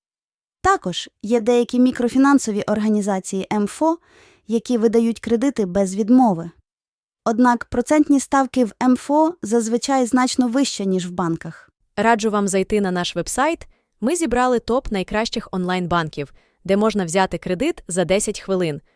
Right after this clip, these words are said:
Speaker 2: Посилання на сайт у коментарях.
Speaker 1: Якщо ви шукаєте кредит без відмови, вам необхідно ретельно вивчити пропозиції різних банків і М Ф О. Порівняйте процентні ставки, суми кредитів,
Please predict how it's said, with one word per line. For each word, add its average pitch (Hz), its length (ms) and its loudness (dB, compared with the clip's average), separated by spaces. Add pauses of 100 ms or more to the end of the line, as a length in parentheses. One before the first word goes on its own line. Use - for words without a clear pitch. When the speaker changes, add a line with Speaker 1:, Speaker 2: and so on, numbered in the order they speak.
(140)
Speaker 2:
Посилання 220 500 0
на 175 100 -2
сайт 262 380 -2
у 294 80 -2
коментарях. 254 760 -2 (760)
Speaker 1:
Якщо 240 340 2
ви 254 100 4
шукаєте 262 500 0
кредит 226 380 0
без 226 240 0
відмови, 233 540 4 (400)
вам 262 180 4
необхідно 269 560 2
ретельно 262 480 2
вивчити 247 500 -2
пропозиції 247 800 0
різних 247 360 0
банків 247 600 0
і 220 200 -6
М 202 140 2
Ф - 180 -4
О. 170 180 0 (920)
Порівняйте 269 640 4
процентні 202 520 -2
ставки, 196 580 -6
суми 240 360 2
кредитів, 190 580 -6